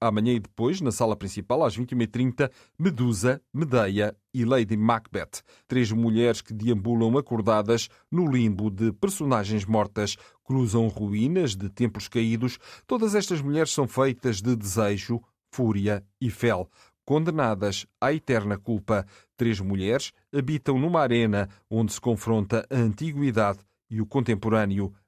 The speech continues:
a mulher e a obra fragmentadas, retalhos de mito e de história. Texto e encenação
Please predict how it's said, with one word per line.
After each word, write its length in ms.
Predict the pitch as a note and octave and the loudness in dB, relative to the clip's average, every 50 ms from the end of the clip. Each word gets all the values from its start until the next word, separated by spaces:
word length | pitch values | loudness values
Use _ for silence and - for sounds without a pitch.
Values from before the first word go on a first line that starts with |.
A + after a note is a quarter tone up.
| _ - - | _ -6 -2
a 80 | A#2+ | 0
mulher 460 | A2 A2 A2 G#2 G#2 G#2+ A#2+ C#3+ D#3+ - _ _ _ _ | 2 2 2 2 2 2 2 2 0 -4 _ _ _ _
e 100 | - D#3 | -2 0
a 60 | E3+ D#3 | 2 4
obra 320 | C3+ B2 A#2 G#2+ A#2+ A2+ | 4 4 4 2 0 -2
fragmentadas, 920 | - - A#2 A2 G#2+ A#2 B2 A#2+ A2+ - B2 G#2+ F#2 F2 G2+ F#2+ F2+ - - _ _ _ _ _ | 0 0 -2 0 0 0 0 0 0 0 0 0 0 0 -2 -4 -4 -6 -12 _ _ _ _ _
retalhos 640 | - B2 B2 - - A#2+ A2 G#2 G2 G2 G#2 G2 F#2 | -6 -6 -6 0 2 2 2 2 0 -2 -6 -6 -2
de 100 | B2 C3 | -2 0
mito 460 | B2+ A#2 A2 G#2+ - - B2 A#2+ A2+ - _ _ _ _ - | 2 2 2 0 0 0 -2 -2 -2 -4 _ _ _ _ -4
e 80 | C3+ A#2+ | -4 -2
de 140 | A2 A#2+ A#2 G#2+ G#2 | 0 2 2 2 0
história. 680 | G2 - - - B2+ A2+ G#2 G2 F#2+ G#2 G2 G2 F#2+ - - _ _ _ - | -2 -6 -2 0 2 2 2 2 0 0 -2 -2 -2 -6 -16 _ _ _ -2
Texto 540 | A#2+ A2+ A2 G#2+ G#2+ G#2 - - - G#2+ G#2 | 2 2 4 4 2 -2 -4 -6 -6 -4 -2
e 120 | G#2 A2 | 0 0
encenação 720 | A#2 A2 G#2 - A#2 A2+ G#2+ G2+ - - A2+ G#2+ G#2 G2+ | 0 0 -2 -4 -4 -2 -2 -2 -2 0 0 0 0 -2